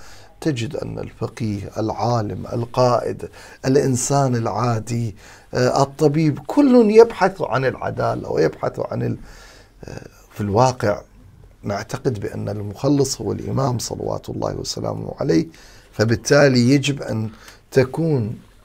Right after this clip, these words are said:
لدينا حقيقة معرفية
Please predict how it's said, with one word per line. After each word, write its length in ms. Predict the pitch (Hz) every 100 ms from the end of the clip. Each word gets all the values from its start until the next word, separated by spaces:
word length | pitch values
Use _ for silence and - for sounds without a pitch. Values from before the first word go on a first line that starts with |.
| -
لدينا 680 | 165 131 113 151 160 139 139
حقيقة 680 | 120 - - 160 175 160 143
معرفية 880 | 127 110 110 113 - 180 185 190